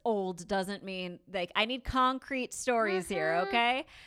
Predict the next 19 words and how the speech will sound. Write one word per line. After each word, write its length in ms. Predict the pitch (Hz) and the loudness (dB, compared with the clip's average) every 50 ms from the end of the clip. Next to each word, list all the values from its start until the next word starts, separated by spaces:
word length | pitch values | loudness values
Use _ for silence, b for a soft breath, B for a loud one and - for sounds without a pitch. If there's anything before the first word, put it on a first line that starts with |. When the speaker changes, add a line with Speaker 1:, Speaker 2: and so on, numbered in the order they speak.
| B B B B _ - | B B B B _ 6
Speaker 1:
Oh, 360 | 277 294 294 262 214 202 170 - | 8 10 10 8 6 4 0 -2
good 320 | 233 254 247 202 170 - | -2 0 0 0 -2 -4
Lord! 540 | 170 165 170 180 190 196 185 170 160 160 160 | -8 -6 -2 0 0 0 2 0 -2 -2 -2
But 160 | 202 185 190 | -4 -4 -2
yeah, 160 | 233 262 269 | 0 -2 -2
Montana, 480 | 247 262 262 254 262 311 320 339 330 285 | -2 -4 -6 -6 -6 -8 -6 -6 -6 -6
you 200 | 254 240 269 302 | -6 -6 -8 -8
guys 260 | - 359 370 359 - | -6 -6 -6 -6 -6
are, 100 | 370 370 | -6 -6
like, 180 | 381 392 381 - | -6 -8 -8 -8
the 120 | - 370 | -12 -8
<laughs> 20 | - | -8
least 300 | 339 254 320 302 - - | -2 -2 -2 0 0 -2
haunted 420 | - - - 311 254 - 415 392 | 0 0 -2 -2 -2 -6 -6 -4
state 480 | - - - - - 320 320 349 453 453 | -2 -4 -4 -2 0 0 2 2 2 2
ever. 440 | - 302 480 - - 262 254 277 302 | 2 0 2 4 4 4 6 4 2
Speaker 2:
<laughs> 200 | - - - _ | 2 0 -8 _
Speaker 1:
It's 140 | - - - | -20 -20 -8
crazy. 500 | - 440 381 311 480 494 - 330 254 247 | -2 0 2 2 2 4 4 4 4 4